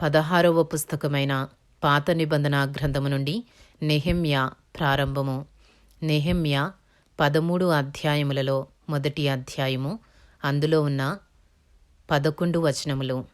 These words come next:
హకల్యా కుమారుడైన నెహెమ్యా యొక్క చర్యలు.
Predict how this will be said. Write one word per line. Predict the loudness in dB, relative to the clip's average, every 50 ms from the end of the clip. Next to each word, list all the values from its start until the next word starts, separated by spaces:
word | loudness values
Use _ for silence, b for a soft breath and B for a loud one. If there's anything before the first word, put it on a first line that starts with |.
| _ _ _ _ _ b b b b b b b b b b -6
హకల్యా | -2 -2 -2 0 -2 -2 -2 0 0 0 0
కుమారుడైన | -2 -4 -6 -4 -2 -2 -2 -2 -2 -2 -2 -2 -2 -2 -4 -4 -6 -10 -10 -6
నెహెమ్యా | -2 -2 0 0 0 -2 -2 0 0 0 0
యొక్క | 0 0 -2 -2 -4 -6
చర్యలు. | -6 -2 -4 -4 -2 -2 -2 -2 -2 -2 -4